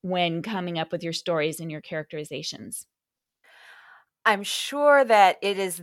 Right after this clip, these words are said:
Speaker 2: there on a subliminal level.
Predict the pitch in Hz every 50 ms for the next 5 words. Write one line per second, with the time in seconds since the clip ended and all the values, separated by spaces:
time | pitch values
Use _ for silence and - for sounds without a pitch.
0 | 156 - 190 185 180 180 180 180 185 180 180 - - 175 180 185 180 170 165 160
1 | - - - - - 202 175 170 180 180 196 220 214 214 220 214 220 233 226 -
2 | - - 196 190 196 190 196 190 214 220 233 269 262